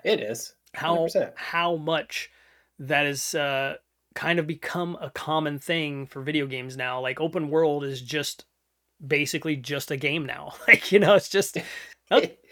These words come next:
Speaker 2: okay.
Speaker 1: really is.
Speaker 2: We, we, we
Speaker 1: Yeah.
Speaker 2: got the tech for it. Let's make the world enormous and, and have a ton of fun in the world while we can, uh,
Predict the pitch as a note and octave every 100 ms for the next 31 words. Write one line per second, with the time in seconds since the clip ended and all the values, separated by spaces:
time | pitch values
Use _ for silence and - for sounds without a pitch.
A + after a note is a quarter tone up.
0 | - - G4 E4 C#3 B2+ G#2+ G#2+ G#2 G2+
1 | G3 A#3 A#3 A3 A3+ C4 A#3+ A#3 A3+ C#4
2 | - F3 F#3+ F3 G3+ - A3 A3 F#3+ G3+
3 | G#3 F#3 F3+ F3+ G3 F#3+ F3 - D3+ D3
4 | D3 - - D3+ D3+ D3 D3 D3 D#3+ D#3
5 | D#3 - D#3 D#3 D3 D3+ D3 D3 D3 C#3+
6 | C#3 C3+ C3+ C3+ C#3+ C#3 C3 B2+ _ C#3+
7 | C3 B2+